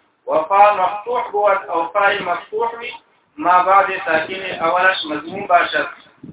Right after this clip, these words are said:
نو ما بعد د ساکن اول نه به سوی مضموم وي. لکه باب تفاعل، تفاعل او تفاعل الملحقات ده هغې. و اگر فا ساکن بود،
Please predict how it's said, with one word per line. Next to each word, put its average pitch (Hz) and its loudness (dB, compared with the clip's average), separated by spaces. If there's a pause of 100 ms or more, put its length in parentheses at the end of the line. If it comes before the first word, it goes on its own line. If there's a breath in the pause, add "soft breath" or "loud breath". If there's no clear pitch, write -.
نو 135 -10
ما 160 6
بعد 208 4
د 190 -8
ساکن 190 -4
اول 175 -2
نه 170 0
به 151 -6
سوی - -10
مضموم 151 -4
وي. - -16 (460)
لکه 190 4
باب 180 6 (800)
تفاعل، 165 2
تفاعل 170 -2
او 202 0
تفاعل 160 -2
الملحقات 156 -2
ده 123 -4
هغې. 117 -10 (1900)
و 135 -4
اگر 196 4 (100)
فا 220 8
ساکن 226 2
بود، 220 0